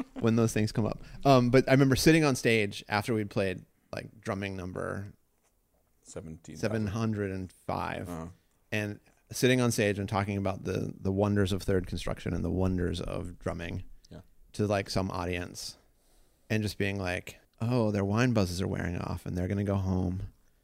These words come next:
Speaker 1: and tomorrow they will go back to their lovely lives, and I will give this same speech again. I need to do more than just get my phase up from one minute to one minute twenty."
Speaker 2: Yeah.
Speaker 1: You know, like, it, and it's just, like,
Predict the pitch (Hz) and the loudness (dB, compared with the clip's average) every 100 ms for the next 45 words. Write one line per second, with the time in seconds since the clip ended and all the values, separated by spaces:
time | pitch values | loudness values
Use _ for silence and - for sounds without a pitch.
0 | _ _ 101 95 95 90 101 92 90 87 | _ _ -4 -2 -2 -2 -2 -2 -2 -2
1 | 90 85 82 87 - - 98 98 90 107 | -2 -4 -4 -6 -6 -4 -2 -2 -2 -2
2 | 90 - - 98 - - - 82 82 90 | -2 -4 -6 -8 -10 -16 -10 -6 -2 -4
3 | 87 85 - - - - - - 190 - | -4 -6 -6 -6 -8 -8 -10 -4 -4 -4
4 | - - - - _ _ _ _ _ - | -6 -6 -6 -10 _ _ _ _ _ -6
5 | 117 117 110 101 98 92 90 90 87 85 | 2 4 2 2 0 2 0 0 -2 -4
6 | 85 85 - - _ _ _ _ _ _ | -4 -6 -6 -14 _ _ _ _ _ _
7 | _ _ _ _ _ - _ _ - 98 | _ _ _ _ _ -20 _ _ -2 0
8 | 92 - 95 87 101 - 92 87 87 87 | 0 0 -2 0 -2 -2 -2 0 0 -2
9 | 95 - 87 87 85 90 - 92 85 87 | -4 -4 -2 -2 -2 -4 -4 -4 -2 -2
10 | 87 - - - 113 101 90 90 - - | -4 -10 -20 -2 2 2 2 -2 -6 -12
11 | _ _ _ _ _ _ _ - 101 107 | _ _ _ _ _ _ _ -4 -4 0
12 | 110 101 - - 95 90 - | 0 0 -2 2 2 2 -6